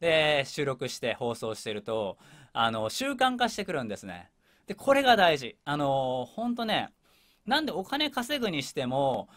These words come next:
あのー、まあ、趣味でも何でもそうなんですけど、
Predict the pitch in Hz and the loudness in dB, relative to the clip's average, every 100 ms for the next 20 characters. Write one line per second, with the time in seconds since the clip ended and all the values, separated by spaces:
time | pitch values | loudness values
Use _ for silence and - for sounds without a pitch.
0 | - - 135 131 127 123 120 117 113 113 | -20 -4 4 4 4 0 2 0 0 0
1 | 127 139 101 - - 247 175 127 110 117 | 2 2 2 -2 -4 0 0 0 0 -2
2 | 123 120 120 127 113 101 98 - 107 120 | -2 -4 -4 -4 -4 -6 -8 -10 -6 -4
3 | 110 | -4